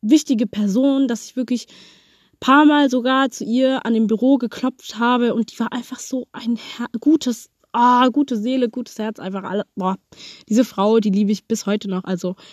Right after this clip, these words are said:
Frau Weinreich, ich weiß nicht, ob sie das hört, aber, ey, die war einfach ein perfekter Mensch.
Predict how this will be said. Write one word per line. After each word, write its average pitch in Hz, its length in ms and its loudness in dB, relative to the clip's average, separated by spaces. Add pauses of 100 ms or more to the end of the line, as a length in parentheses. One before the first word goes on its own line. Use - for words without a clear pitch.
(160)
Frau 202 220 -4
Weinreich, 180 460 -4
ich - 100 -12
weiß 185 160 -6
nicht, 185 80 -2
ob 175 80 -6
sie - 100 -12
das 175 220 -10
hört, 175 260 -4 (400)
aber, 214 420 4 (440)
ey, 214 260 2 (220)
die 202 120 -2
war 214 180 0
einfach 220 580 -6 (760)
ein 202 100 -8
perfekter 214 440 -2
Mensch. 185 320 0